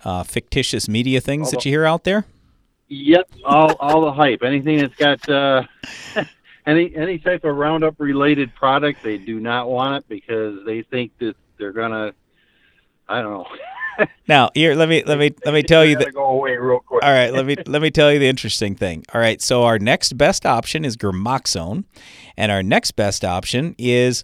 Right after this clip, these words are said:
Speaker 1: Liberty. So when we start talking about Gramoxone, that's gonna burn everything down instantly, but it's not gonna kill stuff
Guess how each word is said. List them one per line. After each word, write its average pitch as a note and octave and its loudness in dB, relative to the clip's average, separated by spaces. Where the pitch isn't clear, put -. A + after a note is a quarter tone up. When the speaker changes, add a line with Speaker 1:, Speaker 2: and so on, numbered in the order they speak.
Speaker 1:
Liberty. F#2+ -6
So B2+ 4
when B2+ 0
we C#3+ 0
start - 0
talking F3+ 2
about B2 2
Gramoxone, G#2+ -2
that's C#3 -2
gonna E3+ 0
burn C#3+ 2
everything D3 -2
down B2+ 2
instantly, G2 -4
but A2 -4
it's - -8
not B2+ -4
gonna C#3 -6
kill C3+ -2
stuff A#2+ -2